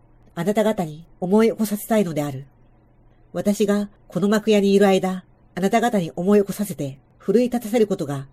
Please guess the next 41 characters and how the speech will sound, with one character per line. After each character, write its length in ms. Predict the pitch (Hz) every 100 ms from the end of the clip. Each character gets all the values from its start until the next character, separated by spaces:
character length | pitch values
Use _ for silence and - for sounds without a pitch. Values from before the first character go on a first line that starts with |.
| _
適 220 | - -
当 160 | - 196
と 120 | 196
思 200 | 175 175
う。 80 | 147 - - _ _ _ _ _ _ _ _
そ 180 | - 208
れ 100 | 214
は 220 | 208 214 _ _ _ -
私 280 | 185 233
た 100 | 233
ち 100 | 196
の 120 | 160 156
主、 300 | - 160 - - _ _ -
イ 100 | 190
エ 60 |
ス・ 120 | 240 -
キ 120 | 170
リ 100 | 202
ス 60 |
ト 120 | - 190
も 220 | 190 196 - - -
私 300 | 147 196 196
に 60 | 190
示 240 | 202 240
し 20 |
て 100 | 240
く 60 | 196
だ 60 | 165
さ 120 | 185
っ 60 |
た 100 | -
よ 140 | 165 160
う 40 |
に、 220 | 139 151 - - - _ - -
私 320 | 185 226 240
の 100 | 226
こ 120 | 226
の 80 | 220
幕 220 | 220 226
屋 140 | 220 208
を 140 | 208